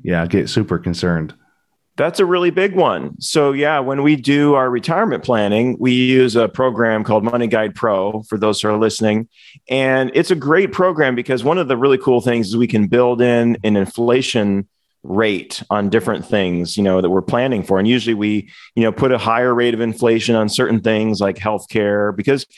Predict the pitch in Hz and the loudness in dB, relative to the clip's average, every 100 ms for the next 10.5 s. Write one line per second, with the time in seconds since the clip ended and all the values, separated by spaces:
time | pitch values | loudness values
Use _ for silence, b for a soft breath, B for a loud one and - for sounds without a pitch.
0 | b b 170 - 170 175 160 - 135 135 | b b 0 2 2 2 0 0 0 0
1 | 107 92 101 117 117 90 73 69 - 113 | -2 -2 0 2 2 0 -4 -8 -6 -2
2 | 101 85 90 110 101 85 67 - _ B | 0 0 -4 -4 -4 -4 -8 -10 _ B
3 | B _ 135 143 202 165 170 202 190 127 | B _ -2 0 -2 0 0 2 0 0
4 | 110 117 117 127 113 104 101 123 147 113 | 0 -2 0 2 2 2 0 0 -2 -4
5 | - - _ - 104 101 107 101 - - | -8 -12 _ -2 -2 0 0 0 0 -2
6 | 104 98 - 92 92 95 - 101 101 98 | -2 -2 0 2 2 0 0 0 0 0
7 | 92 B B 143 143 151 165 117 143 139 | -2 B B 0 0 0 -2 -2 0 0
8 | 143 127 139 135 170 190 90 - - b | 0 2 0 2 0 0 -4 -8 -12 b
9 | b 127 - 127 117 139 135 113 135 123 | b -4 0 0 0 0 0 2 2 4
10 | 123 127 131 131 | 4 2 2 0